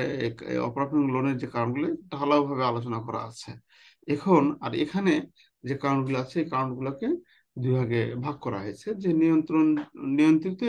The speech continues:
এবং নিয়ন্ত্রণযোগ্য কারণ। কিছু কারণ আছে অপারফর্মিং লোনের, আহ, কিছু কারণ আছে অনিয়ন্ত্রণযোগ্য যেগুলাতে আ-, আমাদের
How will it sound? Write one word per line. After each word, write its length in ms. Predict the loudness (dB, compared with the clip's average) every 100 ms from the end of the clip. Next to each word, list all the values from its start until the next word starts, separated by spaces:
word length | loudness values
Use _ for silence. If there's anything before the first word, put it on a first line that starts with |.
| 2
এবং 160 | 0 -2 -6 -2
নিয়ন্ত্রণযোগ্য 560 | 0 0 -2 -2 -2 -4 -4
কারণ। 180 | -6 -8 -12 _ -20 _ _
কিছু 260 | -2 0 -4 0 4
কারণ 220 | 6 6
আছে 320 | 4 0 -6 -6 -8 _ _ _ _ _
অপারফর্মিং 460 | -4 0 2 2 2 2
লোনের, 300 | 2 2 0 -2 _ _ _ -14
আহ, 140 | -12 -6
কিছু 260 | -6 0 0 0
কারণ 280 | 0 0 0 -4
আছে 200 | -6 -8 -10 _
অনিয়ন্ত্রণযোগ্য 840 | -2 2 2 0 -2 -4 -4 -4 -4 -4
যেগুলাতে 360 | -4 -6 -6 -8
আ-, 280 | -8 -12 -12 -8 -4
আমাদের 300 | -4 -2